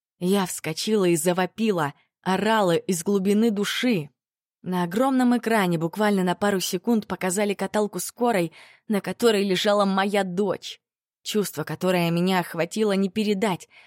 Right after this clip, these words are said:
Оно сперло дыхание и заложило уши. Я не слышала собственного крика. Кадры сменялись, там что-то говорили, но я ничего не могла понять. Перед глазами стояла та картина, как стоп-кадр. Врачи скорой,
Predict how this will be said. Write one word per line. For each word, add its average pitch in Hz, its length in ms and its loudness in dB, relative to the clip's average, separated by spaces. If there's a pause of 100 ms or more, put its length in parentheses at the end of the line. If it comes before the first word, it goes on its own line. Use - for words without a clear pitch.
Оно 185 180 0
сперло 214 520 0
дыхание 202 680 0
и 190 60 -2
заложило 196 640 0
уши. 233 460 -4 (520)
Я 196 140 -2
не 190 120 -2
слышала 185 460 -2
собственного 170 600 -4
крика. 175 420 -6 (300)
Кадры 185 320 -2
сменялись, 175 720 -2 (120)
там 185 200 0
что-то 190 340 -2
говорили, 185 580 0 (300)
но 208 80 2
я 202 180 2
ничего 220 600 0
не 170 160 -2
могла 160 300 0
понять. 165 480 -4 (360)
Перед 185 240 0
глазами 185 440 2
стояла 202 460 0
та 196 160 -2
картина, 208 500 -2
как 185 180 -4
стоп-кадр. 202 760 -2 (360)
Врачи 185 420 -2
скорой, 180 680 -2